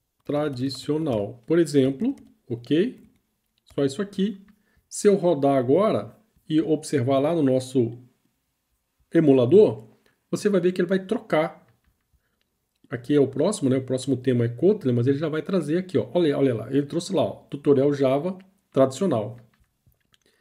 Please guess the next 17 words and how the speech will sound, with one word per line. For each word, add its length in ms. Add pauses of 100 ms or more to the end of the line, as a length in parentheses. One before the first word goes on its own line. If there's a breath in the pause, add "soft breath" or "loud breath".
(460 soft breath)
Então 240
eu 100
consigo 840 (960)
manipular 520
qualquer 420
propriedade 720
do 120
X 260
M 200
L 220
programaticamente. 840
Esse 140
é 40
o 60
modo 240
tradicional, 840 (440)
entendeu? 540